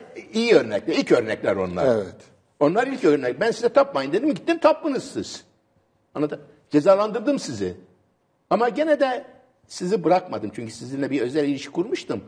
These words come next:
Speaker 1: Yani sizi affettim, size gene bir şans verdim.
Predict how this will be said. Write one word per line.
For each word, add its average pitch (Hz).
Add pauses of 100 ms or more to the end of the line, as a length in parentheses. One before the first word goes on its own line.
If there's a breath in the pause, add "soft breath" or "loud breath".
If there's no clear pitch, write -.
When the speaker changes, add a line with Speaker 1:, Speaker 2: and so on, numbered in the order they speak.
(420 soft breath)
Speaker 1:
Yani 165
sizi 202
affettim, 226
size 233
gene 240
bir 180
şans 156
verdim. 104